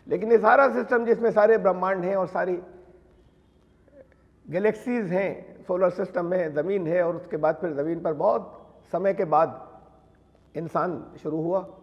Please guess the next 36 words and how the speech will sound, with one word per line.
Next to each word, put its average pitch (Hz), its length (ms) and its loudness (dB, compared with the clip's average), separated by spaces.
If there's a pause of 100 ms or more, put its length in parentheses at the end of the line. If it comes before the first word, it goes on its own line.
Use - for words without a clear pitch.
(360)
मानव 156 260 -2
शुरू 175 260 -2
हुआ 175 140 0
यहाँ 143 220 -4
पर। 185 140 -10 (1120)
कुरान 202 280 4
कहता 240 220 4
है, 247 60 6
"ये 240 180 8
सब 233 460 0 (680)
मानव 180 340 2
के 233 180 0
लिए 226 280 0
किया 208 240 6
ताकि 190 280 2
मानव 165 340 0
जो 160 120 -2
है 156 160 0
वो 139 300 -8 (180)
create 127 300 -8
हो 120 80 -10
जाए।" 117 280 -6 (280)
अब 180 100 0
वो 220 100 8
चाहता 240 320 6
तो 226 100 4
एक 202 160 4
दिन 226 100 0
में 233 120 0
कर 233 140 2
देता, 262 240 -2 (1800)
एक 190 140 0
साथ 185 200 4
कर 214 180 -2
देता। 247 260 -6 (1900)
तो - 60 -20